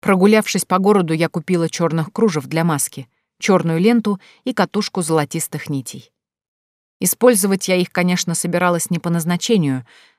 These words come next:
но они точно должны были украсить мой и без того незабываемый образ. Вернувшись на почту, я удивленно остановилась в дверях,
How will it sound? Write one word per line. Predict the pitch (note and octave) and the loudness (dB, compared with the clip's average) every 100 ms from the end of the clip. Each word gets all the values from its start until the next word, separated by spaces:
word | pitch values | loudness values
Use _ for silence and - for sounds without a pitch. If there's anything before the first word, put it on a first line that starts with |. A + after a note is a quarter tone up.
| _ _ _ | _ _ _
но | F#3+ G#3 | 4 6
они | G3 G3 | 6 4
точно | A3+ G#3+ - F3 | 2 0 0 2
должны | F3 F3 F3 G3+ | 2 2 4 4
были | D#3+ C#3+ | 4 -2
украсить | C#3 F3+ F#3 D3+ - | -2 0 0 -2 -6
мой | E3 D#3+ | -2 -2
и | - F3 | 0 -4
без | D#3 - | -4 -2
того | E3 F3+ | 0 2
незабываемый | D#3+ D3 D3+ D3 D#3+ D#3 D#3+ - | 2 0 -2 0 0 0 -2 -4
образ. | D3 C3 C3 - - _ _ _ _ _ _ _ _ _ _ _ _ _ | -6 -6 -8 -8 -10 _ _ _ _ _ _ _ _ _ _ _ _ _
Вернувшись | E3+ G3+ A3 A3 A3+ - | 0 6 6 4 -2 -2
на | F3+ | 0
почту, | G#3 A3 - | 0 0 -2
я | E3 E3 | 0 2
удивленно | E3 E3 F3 F3 D#3+ | 2 0 0 0 2
остановилась | D3+ - E3 D#3+ D#3+ D3+ C#3+ | -2 -2 -4 -2 -2 -4 -6
в | C#3 | -10
дверях, | C#3+ E3+ G3 A3 - | -6 -2 -2 -4 -8